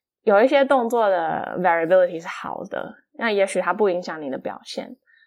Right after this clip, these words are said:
所以那个时候我们可能不需要管它，不需要去限制那个动作的 variability。可是当在某些比较，可能比较，嗯，关键的时刻，那动作 variability 有可能会影响到你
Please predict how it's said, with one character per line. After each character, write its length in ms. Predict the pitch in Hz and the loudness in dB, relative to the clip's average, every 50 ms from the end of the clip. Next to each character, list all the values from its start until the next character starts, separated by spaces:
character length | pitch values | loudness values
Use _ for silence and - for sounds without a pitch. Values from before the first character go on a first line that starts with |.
| _ _ | _ _
所 240 | _ - - 214 220 | _ -6 -2 -2 0
以 120 | 220 208 | 0 0
那 120 | 202 226 269 | 2 2 2
个 140 | 262 220 214 | 2 0 0
时 100 | - 185 | 0 2
候 100 | 190 190 | 2 4
我 40 | |
们 100 | 165 175 | 2 2
可 140 | 170 - 185 | -2 -4 -6
能 100 | 147 151 | -6 -4
不 80 | 156 190 | -4 -4
需 140 | 202 - 190 | -4 -2 -4
要 100 | 175 180 | -4 -4
管 320 | 180 _ _ - 131 85 - - | -6 _ _ -4 -4 -4 -4 -10
它， 160 | 185 - 131 156 | -14 -12 -12 -6
不 120 | 165 185 | -4 -4
需 120 | 196 - | -4 -2
要 100 | 202 190 | -2 -4
去 100 | 190 196 | -2 -4
限 240 | - - 214 190 170 | -6 -4 -4 -4 -4
制 140 | 175 170 170 | -4 -8 -12
那 220 | 165 160 151 147 | -14 -14 -12 -12
个 120 | 139 - - | -12 -14 -12
动 200 | - - 170 160 | -10 -10 -10 -8
作 160 | 156 160 151 | -8 -8 -8
的 60 | 143 139 | -8 -8
variability。 800 | 147 131 82 87 - - 202 - - - - - - - - - _ _ _ _ _ _ _ _ | -10 -12 -12 -12 -14 -12 -10 -8 -8 -8 -10 -10 -14 -18 -20 -20 _ _ _ _ _ _ _ _
可 120 | _ - 208 | _ -4 -2
是 180 | 202 233 262 | 4 4 4
当 400 | 233 - 233 214 226 233 247 262 262 _ _ _ _ _ _ _ _ _ | 4 4 0 -2 -2 -8 -12 -14 -16 _ _ _ _ _ _ _ _ _
在 240 | - 277 247 220 214 | 0 2 2 2 2
某 240 | 208 185 160 160 175 | 0 0 0 -2 -2
些 240 | 175 - 214 202 | -2 -2 -4 -4
比 140 | 208 185 170 | -2 -4 -4
较， 320 | 151 - 190 190 180 180 185 | -4 -4 -4 -4 -4 -6 -8
可 180 | - - - | -10 -14 -16
能 160 | 180 165 165 | -14 -14 -12
比 120 | 156 151 143 | -10 -12 -8
较， 140 | - 185 185 175 170 165 160 165 - - 208 214 _ _ _ | -6 -6 -6 -6 -6 -10 -10 -10 -12 -14 -16 -20 _ _ _
嗯， 380 | - 175 156 - - - - 233 _ _ | -20 -18 -18 -18 -16 -16 -18 -18 _ _
关 280 | - 240 240 247 277 | -6 -4 -4 -4 -6
键 200 | 262 294 269 226 | -4 -4 -2 -2
的 120 | 190 165 175 | -2 -6 -8
时 260 | - - - - 151 151 | -8 -12 -12 -12 -14 -14
刻， 340 | - - 196 180 - 196 - - _ _ _ _ | -10 -6 -6 -4 -4 -6 -10 -18 _ _ _ _
那 140 | 254 247 | -4 -2
动 180 | 220 240 226 220 | 0 0 0 0
作 140 | 208 214 190 | 0 -2 -2
variability 540 | 165 156 147 139 147 160 165 170 180 180 151 | -2 -4 -4 -4 -2 -4 -4 -4 -4 -6 -4
有 140 | 160 165 | -4 -4
可 140 | 165 165 - | -4 -6 -8
能 100 | 202 190 | -10 -12
会 160 | 170 196 190 | -8 -8 -6
影 160 | - - 170 175 | -6 -6 -8 -10
响 240 | - 180 160 156 | -12 -14 -14 -8
到 200 | 156 185 180 170 | -6 -4 -4 -4
你 420 | 165 156 160 - - - - - | -6 -10 -12 -12 -12 -12 -14 -16